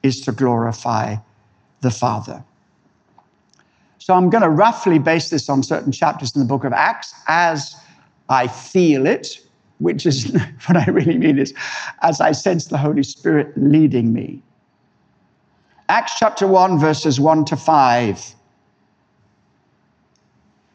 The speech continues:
In the first book, O Theophilus, I have dealt with all that Jesus began to do and teach,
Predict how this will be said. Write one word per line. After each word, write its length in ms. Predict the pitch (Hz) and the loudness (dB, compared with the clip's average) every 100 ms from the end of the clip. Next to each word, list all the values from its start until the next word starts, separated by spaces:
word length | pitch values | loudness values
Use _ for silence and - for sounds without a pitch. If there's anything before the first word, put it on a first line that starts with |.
| _ _ | _ _
In 180 | 202 220 | 2 4
the 120 | 202 | 4
first 760 | - - 277 269 262 - - 151 | 0 -2 2 4 2 -2 -8 -2
book, 380 | 143 - - - _ _ _ _ | -2 -4 -18 -20 _ _ _ _
O 100 | 131 | -2
Theophilus, 760 | 131 135 127 120 123 123 123 - - _ _ _ _ _ _ _ _ - | -2 0 0 0 -8 -10 -14 -20 -20 _ _ _ _ _ _ _ _ -6
I 140 | 127 | 0
have 180 | 143 131 | 0 2
dealt 380 | 156 147 156 151 | 2 2 0 0
with 140 | 139 | -2
all 340 | 139 147 151 147 | 2 4 4 4
that 360 | 143 147 143 143 | 4 2 0 -6
Jesus 640 | 147 151 131 147 139 135 | 0 2 2 0 -4 -4
began 920 | - 117 117 143 135 135 123 92 90 - _ _ _ _ _ _ _ | -10 -4 0 0 2 2 0 -2 -10 -14 _ _ _ _ _ _ _
to 120 | - 131 | -2 2
do 420 | 143 127 101 117 _ _ _ _ _ _ 127 | 2 2 0 -8 _ _ _ _ _ _ -4
and 180 | 117 | -2
teach, 460 | 113 139 143 - - | -2 -6 -6 -20 -20